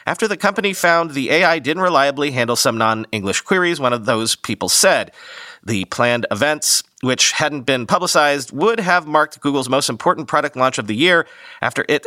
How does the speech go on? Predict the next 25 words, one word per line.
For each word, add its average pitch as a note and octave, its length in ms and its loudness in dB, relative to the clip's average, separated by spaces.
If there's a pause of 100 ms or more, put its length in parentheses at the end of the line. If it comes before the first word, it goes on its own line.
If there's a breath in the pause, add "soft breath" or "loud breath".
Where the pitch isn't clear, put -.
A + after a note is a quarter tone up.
strained G#3+ 600 2
its F3+ 220 0
computing F#3 440 -2
resources E3+ 600 0
and C#3 180 0
merged E3+ 420 0
large C#3 380 2
teams F3 400 -2
in D3 160 0
an C#3+ 180 -2
urgent C3+ 280 0
pursuit C3 480 0 (360 loud breath)
of B2+ 220 2
Open G#2+ 240 0
A G#2+ 140 2
I, C3 300 2
end G2 220 -4
quote. - 420 -4 (440)
Google's F#3+ 440 -2
delay D3+ 540 2
in B2+ 140 -2
launching C#3 520 2
this A#2+ 220 0
Gemini B2+ 340 0
project, C3 460 0